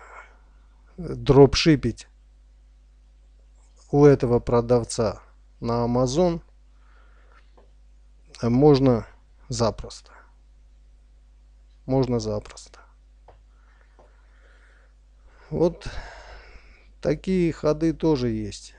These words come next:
с eBay и на Amazon. А не с Амазона на eBay. Сам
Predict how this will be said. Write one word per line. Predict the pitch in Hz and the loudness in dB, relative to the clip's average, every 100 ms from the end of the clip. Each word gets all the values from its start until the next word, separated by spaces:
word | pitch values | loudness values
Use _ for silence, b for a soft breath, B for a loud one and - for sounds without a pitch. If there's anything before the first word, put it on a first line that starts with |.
| - | -20
с | - | -10
eBay | 123 120 160 151 127 | -6 0 2 2 0
и | |
на | 120 113 113 | -4 -4 -4
Amazon. | 113 113 110 104 - _ _ _ - _ _ _ _ _ _ _ - | -4 -6 -8 -12 -14 _ _ _ -20 _ _ _ _ _ _ _ -18
А | 131 | -10
не | 113 | -8
с | 110 | -4
Амазона | 123 117 120 110 113 104 | -4 -2 -2 -2 -6 -6
на | 104 101 101 | -6 -6 -6
eBay. | 98 107 - - - b b b b b b b b b - | -8 -14 -16 -20 -20 b b b b b b b b b -12
Сам | - - 165 175 143 131 | -6 2 4 4 4 -4